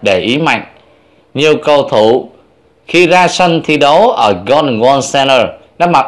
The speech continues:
áo có chữ Stephen Clark trên lưng. Họ thực hiện nhiều đoạn video, trong đó họ tuyên bố những thảm kịch như thế phải chấm dứt và phải có ai đó chịu trách nhiệm.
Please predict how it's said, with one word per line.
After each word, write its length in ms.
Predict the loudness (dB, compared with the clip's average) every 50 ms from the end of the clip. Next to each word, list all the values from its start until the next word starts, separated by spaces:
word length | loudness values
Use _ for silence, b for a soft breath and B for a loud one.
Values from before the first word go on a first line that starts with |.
| -2
áo 300 | -4 0 0 0 0 0 0
có 140 | 0 0 0
chữ 380 | 0 -2 -2 0 0 2 0
Stephen 520 | 0 -2 -4 -4 -2 -2 -2 0 -2 -4 -4 -6 -4
Clark 260 | -2 0 0 0 -2 -4
trên 260 | -4 -2 -2 0 2
lưng. 200 | 2 0 0 0 -4 b b b b b b b b b b _
Họ 140 | 0 0
thực 200 | 0 0 -4 -4
hiện 340 | -2 -2 -2 -2 -2 -4 -4
nhiều 240 | -2 0 2 2 2
đoạn 300 | 2 2 2 0 0 -2
video, 400 | 0 0 0 2 4 4 2 2
trong 280 | 2 -2 -4 -4 -2 0
đó 240 | 2 2 4 2 2 2
họ 120 | 0 -2 -2 -4 -2
tuyên 200 | 0 0 0 2
bố 220 | 2 2 2 2 2
những 240 | 0 -2 -4 -4 -6 -8
thảm 260 | -6 -4 -4 -4 -2
kịch 240 | -2 -2 -2 -2 -2
như 120 | -4 -4
thế 380 | -2 0 0 0 2 0 0 B B B B B B B B
phải 160 | -2 -2 -2 -2 -4 -4
chấm 240 | -2 -2 0 0 0
dứt 400 | 2 2 0 0 -4 -10 -6 -4
và 120 | -2 -2
phải 260 | 0 -2 -2 -2 -2
có 160 | -2 0 0
ai 180 | 2 2 2 2
đó 260 | 2 2 2 2 0 0
chịu 160 | -2 -2 -2 -2 -2 -4
trách 200 | -6 -6 -4 -4
nhiệm. 160 | -4 -4